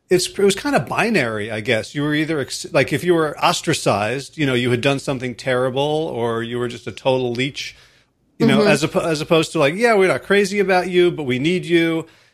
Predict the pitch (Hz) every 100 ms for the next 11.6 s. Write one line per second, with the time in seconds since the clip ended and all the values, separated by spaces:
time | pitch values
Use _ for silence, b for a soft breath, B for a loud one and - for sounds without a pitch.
0 | _ 151 156 165 165 156 - 165 143 151
1 | - 196 185 - 180 160 151 - 135 131
2 | - - 190 196 - 139 120 123 - -
3 | - 139 139 185 156 180 196 190 143 175
4 | - 165 151 139 135 B B B 139 156
5 | - 165 165 185 147 131 127 175 208 143
6 | - b b - 165 139 190 - 175 156
7 | 170 190 165 175 170 151 - - 170 160
8 | 160 - 190 196 - 175 143 147 160 139
9 | 139 139 b b _ _ _ - 151 151
10 | 151 156 151 196 196 117 110 131 139 123
11 | 139 151 170 143 143